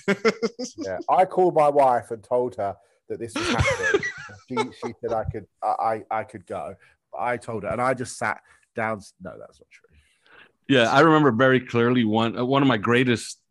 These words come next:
Speaker 3: uh, strip club, uh, stories ever. I'm, I'm at the bar at Tootsie's, okay? And at the time, the Cleveland Cavaliers were really, really good at the time. So were the Heat at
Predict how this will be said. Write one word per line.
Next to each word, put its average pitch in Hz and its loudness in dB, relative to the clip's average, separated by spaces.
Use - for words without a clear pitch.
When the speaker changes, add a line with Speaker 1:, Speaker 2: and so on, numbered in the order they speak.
Speaker 3:
uh, 110 -4
strip 117 -4
club, 110 0
uh, 98 -6
stories 110 0
ever. 92 -2
I'm, 127 4
I'm 131 2
at 139 0
the 110 0
bar 95 2
at 98 -2
Tootsie's, - -6
okay? 98 -4
And 123 2
at 117 0
the 113 -4
time, 131 2
the 117 0
Cleveland 160 4
Cavaliers 120 4
were 92 0
really, 95 0
really 87 -4
good 85 -8
at - -10
the 87 -12
time. 87 -10
So 202 2
were 214 6
the 117 0
Heat 101 -2
at 107 -6